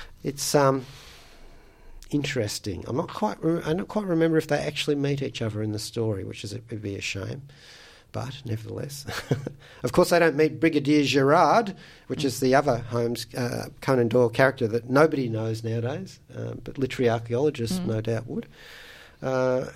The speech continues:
Speaker 1: now, okay, I wanted to go back to your story, The Inconvenient Visitors or An Unrestful Cure, which, uh, takes place in a Hazelmere sanatorium where people go for a rest cure. Uh,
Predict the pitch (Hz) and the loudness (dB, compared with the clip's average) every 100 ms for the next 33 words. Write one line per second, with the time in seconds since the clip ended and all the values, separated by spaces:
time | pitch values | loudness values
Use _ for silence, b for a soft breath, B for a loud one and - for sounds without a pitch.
0 | - 190 135 160 170 175 - 156 220 - | 0 4 4 4 4 4 4 2 2 4
1 | 175 147 160 156 - 151 147 147 147 - | 4 6 4 2 -2 2 4 4 2 2
2 | 139 135 123 127 160 165 135 135 131 110 | 4 4 4 0 2 4 6 6 4 2
3 | 123 135 - 120 110 - 120 113 110 120 | 2 2 2 2 2 0 2 2 2 2
4 | 110 110 113 - 98 - 123 104 - B | 4 4 2 -6 -12 -4 0 0 -2 B
5 | B B B - 113 - 110 98 113 107 | B B B -14 -10 -2 -2 0 -2 -2
6 | - 110 113 101 95 107 104 107 104 101 | 0 0 0 -2 0 0 0 0 -2 -2
7 | 101 98 90 - - 117 113 110 113 113 | -2 -4 -8 -8 0 0 0 0 0 2
8 | 131 160 117 113 117 113 107 110 110 107 | 2 0 -4 -2 -4 -4 -2 -2 -2 -6
9 | 104 127 - - 185 247 B B B B | -4 -4 -4 -4 -4 -4 B B B B
10 | 123 120 120 | -8 -6 -6